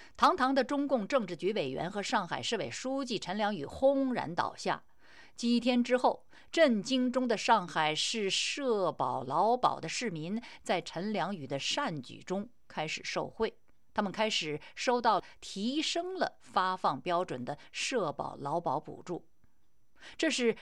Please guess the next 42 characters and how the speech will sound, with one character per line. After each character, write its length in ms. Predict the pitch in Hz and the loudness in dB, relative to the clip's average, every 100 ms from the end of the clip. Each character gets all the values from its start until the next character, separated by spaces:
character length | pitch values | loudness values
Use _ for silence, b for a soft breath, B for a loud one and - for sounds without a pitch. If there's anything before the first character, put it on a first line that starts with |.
| - | -6
陈 200 | 196 233 | 0 4
良 200 | 208 220 | 4 2
宇 160 | 180 | -2
死 460 | 185 - 190 170 156 | -4 -6 -6 -4 -2
抗 360 | - 269 139 | 0 0 0
中 260 | - 202 196 | -6 -4 -2
央 220 | 196 190 | -2 -4
命 240 | 196 214 156 | -4 -4 -4
令 160 | 170 | -6
的 120 | 135 135 | -4 -4
唯 240 | 143 180 | 0 0
一 460 | 247 262 269 262 262 | 0 -4 -6 -6 -4
正 260 | 254 165 | -4 -4
面 180 | 139 143 | -4 -4
的 80 | 120 | -4
结 180 | 147 147 | -6 -6
果， 280 | 131 - - | -8 -12 -10
可 100 | - | -8
是 360 | 143 175 151 131 B B | -6 -2 -4 -4 B B
人 120 | 180 | -4
们 140 | 190 190 | -4 -4
只 160 | 170 | -4
能 160 | 127 156 | -4 -6
私 320 | - - 254 | -8 -8 -8
下 240 | 247 247 151 | -6 -6 -6
里 220 | - - - | -10 -16 -12
议 160 | 170 | -8
论 180 | 131 120 | -8 -8
纷 160 | 117 135 | -10 -10
纷。 220 | - 139 - - - - - - - - - - - B B | -6 -8 -10 -20 -20 -20 -20 -20 -20 -20 -20 -20 -20 B B
陈 160 | 233 | 4
良 180 | 254 254 | 6 6
宇 180 | 220 185 | 4 0
被 180 | 208 208 | 0 0
双 260 | - 233 | 0 0
规 100 | 226 | 2
的 80 | 208 | 0
消 240 | 170 196 202 | 2 2 2
息 180 | - | -2
就 320 | 139 277 254 160 | -6 0 0 2
这 180 | 160 | 0
样 180 | 139 135 | 0 -4